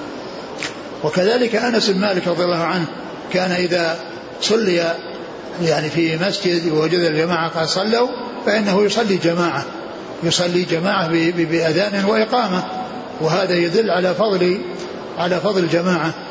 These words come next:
وأنها لا تترك، وأن من فاتته الصلاة و-، أو من فاتتهم الصلاة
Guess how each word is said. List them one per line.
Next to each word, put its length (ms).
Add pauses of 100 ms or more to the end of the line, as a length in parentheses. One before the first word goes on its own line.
(360)
وأنها 760
لا 200
تترك، 380 (680)
وأن 640 (180)
من 200
فاتته 400
الصلاة 500 (680)
و-، 100 (540)
أو 120
من 140
فاتتهم 580
الصلاة 500